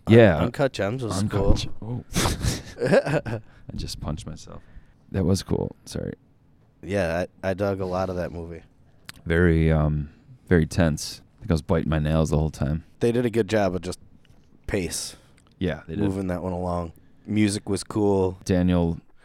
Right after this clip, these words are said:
Speaker 2: I think his name's Lop-, Lopatin, or, uh, he's also goes by name One oh Tricks Point Never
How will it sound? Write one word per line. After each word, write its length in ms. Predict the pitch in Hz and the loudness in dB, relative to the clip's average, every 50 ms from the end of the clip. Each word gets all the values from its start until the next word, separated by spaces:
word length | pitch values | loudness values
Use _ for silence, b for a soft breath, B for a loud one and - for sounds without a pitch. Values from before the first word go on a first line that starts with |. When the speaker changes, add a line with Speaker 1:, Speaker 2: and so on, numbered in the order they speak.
| b b - | b b -10
Speaker 2:
I 60 | 95 | -6
think 140 | - 92 87 | -4 -2 -2
his 100 | 78 80 | -2 -2
name's 180 | 85 80 76 85 | -2 -2 -2 -2
Lop-, 200 | 80 80 82 - - - - - _ - - - _ _ _ _ - _ _ - - - 98 | 0 0 0 0 -4 -14 -20 -20 _ -20 -20 -20 _ _ _ _ -20 _ _ -20 -8 -2 2
Lopatin, 640 | 95 90 85 - 95 - - - 92 92 90 87 82 | 4 4 4 2 -2 -4 -2 0 0 0 0 0 -4
or, 220 | 78 - - - b b b b b b b b b b _ _ - 85 | -4 -6 -10 -14 b b b b b b b b b b _ _ -6 -4
uh, 200 | 85 78 78 82 | -4 -2 -2 -2
he's 420 | 82 87 82 73 - - - - _ _ _ - | -2 -2 -2 -2 -4 -8 -14 -16 _ _ _ -4
also 240 | 117 80 78 - 80 | -2 -2 0 0 0
goes 180 | 82 78 82 80 | 2 2 2 0
by 220 | - 78 80 76 - - _ - - - | 0 0 0 -2 -2 -6 _ -12 -4 -2
name 240 | 92 87 82 80 | 0 2 2 4
One 160 | 80 82 82 82 | 4 4 6 4
oh 100 | 80 80 | 4 2
Tricks 360 | - - 85 82 - - - | 2 0 -2 -2 -2 -6 -14
Point 340 | - - - 73 - - - | -6 -4 -2 -2 -2 -2 -4
Never 380 | 78 73 78 80 60 55 - | -2 -2 -2 -2 -4 -6 -8